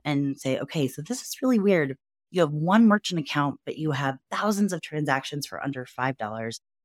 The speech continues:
And then you have hundreds of transactions for thousands of, that's really weird. Usually we would have them be separate. Why is it together? What are these for? What's happening? Okay, it looks like these thousands of dollar transactions are often the ones being charged back.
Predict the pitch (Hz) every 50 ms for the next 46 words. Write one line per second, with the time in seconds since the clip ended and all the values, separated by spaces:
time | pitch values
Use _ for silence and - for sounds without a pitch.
0 | _ _ _ - - 147 165 175 170 160 147 - - - - 285 302 - 233 170
1 | - 156 139 - - 139 135 131 120 113 110 - - 135 135 - - 113 - -
2 | 180 185 208 196 170 156 131 123 - _ _ _ _ - 110 120 - - - 151
3 | 156 180 208 285 254 156 131 - _ _ - 123 131 117 - - 123 131 131 139
4 | 147 151 170 180 180 208 233 233 247 277 277 - 269 262 - - 73 - - -
5 | - 151 123 117 123 131 143 151 165 190 180 - 262 233 285 269 175 - 80 -
6 | - _ _ _ _ _ _ - 226 226 - - 143 139 127 139 147 151 - 214
7 | 220 - - - - 294 277 202 139 - - - - _ - 120 143 - - -
8 | - 262 269 - 143 143 123 - - 113 - - 131 113 - 123 - _ - 185
9 | 175 - - 196 196 - _ _ - 202 233 247 240 202 185 165 - 143 131 -
10 | 127 120 127 131 123 - 127 117 113 107 104 113 - - 147 147 151 143 151 147
11 | 139 127 113 113 - - 135 147 151 135 131 120 120 120 - 151 165 170 160 -
12 | - 214 208 202 - - 285 262 170 131